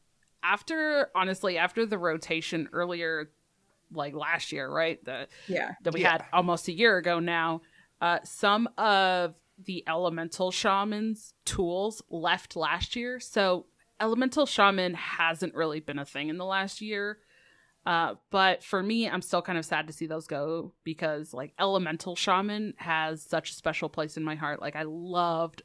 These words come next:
Speaker 1: that deck so much. And I also
Speaker 3: Mm-hmm.
Speaker 1: hit my, my personal best of rank sixty-six legend with that deck. So, you know, I'm
Speaker 2: Hmm.
Speaker 1: like, "I want that to be a thing still."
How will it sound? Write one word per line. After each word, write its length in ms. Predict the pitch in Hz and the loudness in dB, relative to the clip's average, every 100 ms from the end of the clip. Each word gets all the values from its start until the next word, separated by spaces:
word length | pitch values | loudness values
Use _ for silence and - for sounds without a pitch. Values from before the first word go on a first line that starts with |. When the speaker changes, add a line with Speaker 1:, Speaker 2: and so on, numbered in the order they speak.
| 165 | -6
Speaker 1:
that 220 | 165 156 | -6 -4
deck 220 | 165 160 | -6 -6
so 180 | - 170 | -2 -2
much. 440 | 160 156 151 - - | 0 -2 -4 -10 -6
And 420 | 180 175 165 165 _ - - - - | -4 -2 -4 -6 _ -20 -20 -6 8
I 80 | 226 | 10
also 220 | 214 220 | 10 8
Speaker 3:
Mm-hmm. 80 | 214 | 8
Speaker 1:
hit 140 | 214 | 6
my, 360 | 196 180 170 160 | 6 4 2 -4
my 220 | - 160 156 | -4 -4 -4
personal 420 | - 175 - 156 | -2 -2 -2 -4
best 400 | 160 135 - - | -2 -2 -2 -2
of 280 | 147 151 - | -2 -2 -2
rank 300 | 156 147 - | -2 -2 -10
sixty-six 880 | - 175 - 165 156 175 143 - | -8 -8 -6 -8 -4 -6 -6 -6
legend 500 | 160 147 156 151 151 | -4 -4 -6 -6 -8
with 240 | 180 151 147 - | -6 -6 -6 -4
that 260 | 165 139 | -2 -2
deck. 260 | - 110 160 | -4 -6 -6
So, 500 | - 202 165 160 151 - | 0 2 4 2 -2 -4
you 100 | 190 | -4
know, 200 | 151 - | -4 0
I'm 140 | 190 | 0
Speaker 2:
Hmm. 80 | 175 | 2
Speaker 1:
like, 320 | 165 156 175 - | 2 2 0 10
"I 380 | 294 262 262 | 12 12 10
want 400 | 269 277 247 262 | 6 2 0 -2
that 240 | - 359 - | -4 -4 -4
to 80 | 403 | -10
be 140 | 392 | -12
a 40 | 415 | -14
thing 220 | - 427 427 - | -12 -14 -14 -18
still." 220 | - - | -12 -4